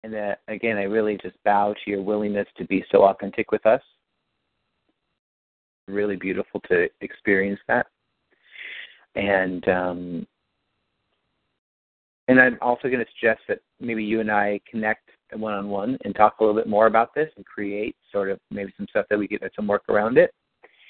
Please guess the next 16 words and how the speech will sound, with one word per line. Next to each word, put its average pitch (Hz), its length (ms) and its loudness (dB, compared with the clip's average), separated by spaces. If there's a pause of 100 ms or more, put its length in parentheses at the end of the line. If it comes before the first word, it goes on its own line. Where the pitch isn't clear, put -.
(520)
And 107 200 0
I'm 101 140 -4
sure 104 140 4
we'll 98 120 2
revisit 101 500 0
it 95 120 0
in 95 100 -10
class. 98 380 0 (440)
Um, 92 640 -2 (920)
and, 104 560 4
uh, 101 240 6
it's 104 180 -4
really 110 200 2
beautiful, 107 500 2
beautiful 104 440 0
work, 98 300 4